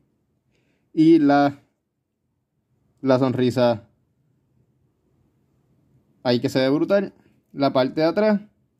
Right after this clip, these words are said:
Dice los ingredientes. No sé si se, lo, se pueden ver. Ah, sí, ahí lo pueden ver.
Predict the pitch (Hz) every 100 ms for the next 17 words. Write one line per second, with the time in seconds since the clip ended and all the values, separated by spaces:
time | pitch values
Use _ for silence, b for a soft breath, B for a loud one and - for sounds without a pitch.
0 | _ _ _ _ _ _ _ _ - 131
1 | 143 147 156 160 170 185 180 170 175 202
2 | - _ _ - 139 123 143 143 143 147
3 | 143 143 143 156 165 175 160 139 120 123
4 | 117 120 143 156 165 185 202